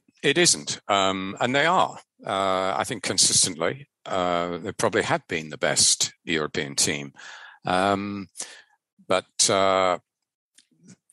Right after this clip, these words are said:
I mean, other countries are, are, are fairly large. They have good organizations. And France, I mean, uh, it's a big country. Uh, Spain, Italy. I mean, there's, there's a lot of competition in Europe.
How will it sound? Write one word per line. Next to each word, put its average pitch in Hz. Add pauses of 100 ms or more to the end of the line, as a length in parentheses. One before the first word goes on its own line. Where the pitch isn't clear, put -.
I 107
mean, 98
other 92
countries -
are, 87
are, 82 (200)
are 80
fairly 87
large. 82
They 82
have 87
good 82
organizations. 80
And 80
France, 101
I 104
mean, 95 (480)
uh, 85
it's -
a 90
big 78
country. 170 (380)
Uh, 82
Spain, 131
Italy. 120 (560)
I -
mean, 135
there's, 131
there's 175
a 151
lot 151
of 113
competition 123
in 87
Europe. 73